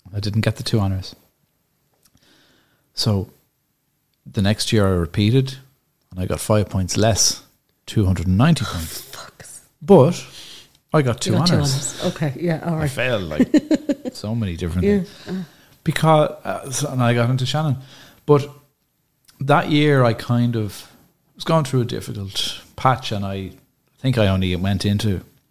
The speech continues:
Speaker 1: I went to Ashfield College to repeat my leaving. But I think I only ended up going into school about probably less than fifty percent of the time. I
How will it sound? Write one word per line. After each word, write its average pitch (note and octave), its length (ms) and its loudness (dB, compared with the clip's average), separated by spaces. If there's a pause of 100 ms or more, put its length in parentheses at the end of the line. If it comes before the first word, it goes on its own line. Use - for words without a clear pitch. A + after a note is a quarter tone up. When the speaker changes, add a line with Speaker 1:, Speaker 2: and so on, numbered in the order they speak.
(160)
Speaker 1:
I C3+ 40 0
went D3 120 4
to C#3 80 0
Ashfield G#2+ 380 -4
College F#2+ 360 -8
to F#2+ 80 -10
repeat F2+ 200 -10
my F#2 120 -8
leaving. F2+ 300 -4 (760)
But C3+ 140 4
I - 20 4
think E3+ 180 2
I A2+ 140 2
only G2+ 160 -2
ended F#2 220 -6
up - 100 -12
going F#2+ 140 -6
into F2+ 120 -8
school G#2 300 -2
about F2+ 200 -2 (580)
probably C#3 240 2
less G2 240 2
than F#2 140 -4
fifty - 300 -4
percent F2+ 360 -2
of D#2+ 40 -6
the F2 60 -8
time. G2+ 380 -2 (1200)
I F#2 300 -2